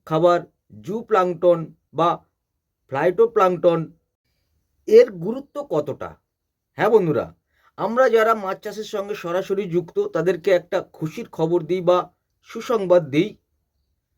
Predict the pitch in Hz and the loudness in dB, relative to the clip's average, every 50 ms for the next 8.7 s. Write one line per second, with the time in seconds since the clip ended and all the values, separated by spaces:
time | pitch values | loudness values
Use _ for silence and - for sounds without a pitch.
0 | _ _ _ _ _ _ _ _ _ _ - - 156 175 214 247 - - 202 214 | _ _ _ _ _ _ _ _ _ _ -6 0 0 2 4 2 0 0 -6 -12
1 | - 247 254 233 254 208 - 262 277 277 - - - 120 123 127 143 185 220 - | -10 -10 -10 -10 -10 -12 -8 -6 -6 -6 -6 -8 -12 -12 -10 -6 -4 -4 -6 -6
2 | - - 294 277 226 226 214 - _ - 233 233 226 240 240 247 240 196 156 - | -6 -4 -2 -2 -2 -2 -4 -6 _ -2 0 2 2 2 0 -2 -4 -6 -8 -4
3 | 120 147 185 233 226 196 202 214 226 214 220 233 233 220 - - _ _ _ - | 0 2 4 4 2 2 2 2 2 2 2 0 0 0 0 -4 _ _ _ -18
4 | 160 190 180 - 247 247 220 - - - 127 117 101 95 85 80 _ _ _ _ | -18 -18 -16 -8 0 0 0 0 0 -4 -4 -4 -4 -6 -12 -14 _ _ _ _
5 | _ _ _ _ _ _ _ _ - 185 220 247 269 269 226 - 196 196 214 220 | _ _ _ _ _ _ _ _ -10 -8 -4 -4 -2 -2 0 2 4 6 6 4
6 | - - 165 175 180 185 196 214 214 214 214 208 214 220 233 226 220 - 147 151 | 4 -4 -8 -6 -4 -2 -2 -2 0 0 -2 -2 0 -2 -2 -2 -2 -4 -4 0
7 | 160 185 208 240 233 - 220 202 190 160 185 185 180 175 170 _ _ _ _ _ | 2 2 0 0 -2 -6 -6 -6 -2 2 4 4 4 2 0 _ _ _ _ _
8 | - 107 113 131 160 175 165 151 165 165 160 - 165 156 | -14 -6 -4 -2 -2 -2 -2 -2 -2 -2 -2 -2 -4 -4